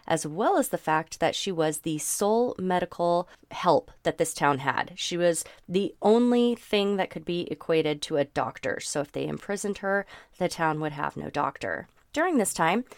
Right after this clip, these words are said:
it appears that Julia was not only performing abortions, but she was also helping the women of the village with another of their problems, their husbands. These men were slowly returning from the war, thinking they would pick right back up where they left off,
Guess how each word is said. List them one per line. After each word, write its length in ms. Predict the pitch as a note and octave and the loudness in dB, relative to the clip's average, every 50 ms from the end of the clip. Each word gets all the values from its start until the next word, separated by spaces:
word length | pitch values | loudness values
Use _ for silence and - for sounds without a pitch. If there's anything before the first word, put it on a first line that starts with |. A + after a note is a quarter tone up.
| - - - - - - | -20 -20 -20 -20 -10 -2
it 80 | - C#4 | 2 2
appears 300 | D4+ D4 D#4+ E4+ F4 E4+ | 2 2 2 -2 0 0
that 160 | - D#4+ B3+ | 0 -2 0
Julia 360 | - C4 B3+ B3 B3 B3 B3 | 2 4 4 6 6 6 6
was 160 | A#3+ A3+ A3 - | 4 2 2 2
not 200 | G#3 A#3 C4+ D4+ | 2 2 4 2
only 200 | C#4+ A#3 G#3+ G3+ | 2 2 0 -2
performing 480 | - F#3+ F#3 - F#3+ F3 E3+ E3+ E3 | -2 -6 -6 -2 -2 0 0 0 -2
abortions, 720 | D#3+ D#3 E3+ F#3+ B3+ D#4 E4+ - - D#3 C#3+ D3+ D#3+ - | -4 -4 -2 -2 -2 -2 -2 -2 -2 0 0 -2 -2 -4
but 160 | - - - | -6 -4 -4
she 160 | - - - F4+ | -2 0 2 4
was 160 | A#4+ A#4+ - | 4 4 4
also 320 | F4+ F4 F4 - - C4+ | 2 2 2 2 2 0
helping 380 | A#3 A#3 A#3+ B3+ B3+ A#3 G3+ F#3 | 0 0 0 -2 0 -2 -2 -2
the 80 | E3+ | 0
women 280 | D#3+ F3 F#3 G#3 A3+ G#3+ | 0 2 2 2 2 2
of 80 | G3+ E3+ | 0 0
the 80 | F3+ | 0
village 380 | D#3+ F3+ G3 F#3+ D#3 C#3+ - - | 0 2 2 2 2 0 0 -4
with 140 | E3+ D#3+ - | -6 -4 -2
another 500 | E3+ E3+ F3 F3 F3 F3+ F3+ E3+ D#3 D3 | -2 0 0 2 2 4 4 4 4 2
of 140 | D3 D3+ | 2 0
their 160 | - C3+ D#2+ - | -2 -4 -4 0
problems, 640 | - - E2+ - - - A1 - - - - - - _ - - - _ _ _ _ _ | 2 2 2 2 2 -2 -8 -8 -8 -8 -8 -8 -10 _ -20 -20 -20 _ _ _ _ _
their 380 | F#3+ E3 D#3 D#3 E3 D#3+ E3 F3 | -16 -8 -2 2 4 4 4 4
husbands. 760 | E3 D#3+ D3 C#3+ C#3+ - - - - - - - - - - - - - - - - - - _ _ _ | 2 2 0 0 0 -2 -4 -6 -8 -8 -8 -6 -6 -8 -8 -12 -20 -20 -20 -20 -20 -20 -20 _ _ _
These 260 | - E4+ G#4 G#4 - | -2 0 0 2 4
men 200 | C4+ C4 B3+ B3 | 4 4 4 4
were 100 | A3+ A#3+ | 2 -2
slowly 540 | B3 - - - C#4 C#4+ D#4+ F4+ F#4+ G4 F#4+ | -2 -4 -6 -4 -2 0 2 2 2 0 -2
returning 400 | E4+ E4 D#4+ - G#3+ G#3+ A3 A3 | -2 -4 -4 -2 0 0 0 0
from 200 | G#3+ - A#3 B3 | -2 -2 -2 -2
the 80 | B3 A3+ | -2 -2
war, 320 | F3 D#3+ D#3 D#3+ E3 F3 | -2 0 0 0 0 -2
thinking 440 | F3+ - - E3+ E3+ - F#3+ G3+ G3+ | -2 -4 -6 -6 -6 -6 -6 -6 -4
they 100 | F3+ E3+ | -4 -2
would 160 | - - - | -4 -4 -4
pick 240 | - - D3 C#3+ - | -4 -8 -8 -8 -8
right 340 | C#3 C3+ C3+ C#3+ D#3+ G#3+ - | -8 -6 -2 -2 -2 0 0
back 220 | B3 B3+ B3+ - | -2 -2 -2 -2
up 160 | A3+ A3 - | -4 -4 -4
where 100 | A#3 A#3+ | -4 -4
they 120 | A3+ A#3 A#3+ | -2 -2 -2
left 280 | A#3 B3 C4 B3+ - | 0 -2 -2 -2 0
off, 320 | - D#3 D#3 D#3 D#3+ - | 2 2 2 2 0 -2